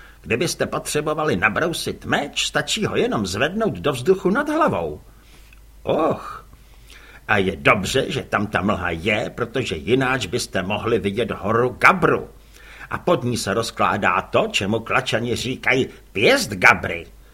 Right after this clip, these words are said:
To je město, ale u něj je obrovská pevnost, zdi deset metrů silný. Je velká jako samo město,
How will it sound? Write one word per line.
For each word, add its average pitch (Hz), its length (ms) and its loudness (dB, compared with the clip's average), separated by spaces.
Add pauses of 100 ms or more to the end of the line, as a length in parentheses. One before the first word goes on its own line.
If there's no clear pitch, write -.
(140)
To 95 160 -4
je 131 180 4
město, 113 640 0
ale 87 280 -2
u 117 100 -2
něj 117 220 -2
je 107 80 -2 (100)
obrovská 110 680 -4
pevnost, 123 720 0
zdi 151 420 0
deset 185 560 -2
metrů 143 460 -4
silný. 143 580 0 (480)
Je 92 120 -4
velká 127 460 0
jako 131 280 -2
samo 76 400 -6
město, - 600 -4